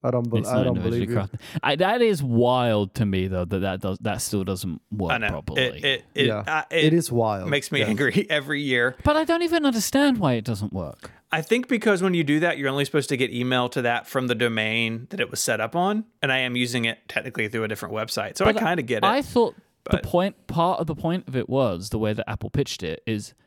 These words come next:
Speaker 2: then you can see who's sold your email.
Speaker 3: I, I did <laughs> to myself.
Speaker 2: But yeah, maybe they're also doing something weird. That is very, very
Speaker 3: Yeah, so,
Speaker 2: stupid.
Speaker 3: so keep, keep that in mind,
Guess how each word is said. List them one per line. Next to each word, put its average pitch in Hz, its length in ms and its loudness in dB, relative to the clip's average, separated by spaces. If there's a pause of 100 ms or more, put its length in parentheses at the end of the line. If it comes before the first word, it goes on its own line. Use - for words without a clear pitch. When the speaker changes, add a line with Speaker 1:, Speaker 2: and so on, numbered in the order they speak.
Speaker 2:
then 123 200 2
you 127 140 4
can 120 160 -4
see 117 360 -2
who's 113 320 -4
sold 120 440 -2
your 101 160 -4
email. 110 500 -4
Speaker 3:
I, 120 160 0 (200)
I 139 140 0
did 123 220 -6 (200)
<laughs> - 220 -14
to 147 80 -2
myself. 135 420 0
Speaker 2:
But 101 200 -2 (260)
yeah, 85 220 -6 (220)
maybe 147 300 2
they're 151 180 4
also 135 260 2
doing 110 220 0
something 104 360 -4
weird. 90 380 -8 (140)
That - 180 -10 (400)
is - 140 -20
very, 78 260 -14 (120)
very 135 120 2
Speaker 3:
Yeah, 110 100 2
so, 120 200 0
Speaker 2:
stupid. 147 140 -4
Speaker 3:
so 165 100 0
keep, 220 260 0
keep 185 160 0
that 180 160 4
in 160 80 -2
mind, 135 400 0